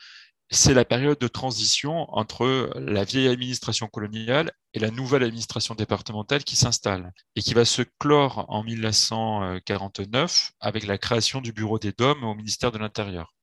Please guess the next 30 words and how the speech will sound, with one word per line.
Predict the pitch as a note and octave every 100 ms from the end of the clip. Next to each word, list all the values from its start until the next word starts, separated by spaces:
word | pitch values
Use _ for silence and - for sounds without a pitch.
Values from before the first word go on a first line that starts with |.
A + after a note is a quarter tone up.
| - -
en | F#2+
passant | - F#2 - B2
par | A2
l'installation | G2+ G2 G#2+ G#2 - A2+
des | G2+
préfets | - G2 - C#3
en | C3+
quarante-huit, | - G#2 - F2 -
hein, | B2
à | C3+
l'été | F#2 - G#2+
quarante-huit, | G2 F#2+ - - - - - - - -
quarante-sept, | A2+ A2+ - F2+
pardon, | A2 F#2 E2
sur | - -
place. | - F2+ - - _ - -
C'est | - D#3 C#3+ C#3
une | C3
séquence | B2 - B2 C3+ C3+ A#2
importante | G#2+ A2 - E3 G#3 -
qui | A#2+
m'a | A#2
permis | B2+ B2 C3+
de | A#2+
mettre | A2+ -
à | A2
jour | G#2 F3 - -
des | A2
rivalités, | G#2 A#2+ B2+ B2 - C#3 C#3+
euh, | B2+ G2+ G2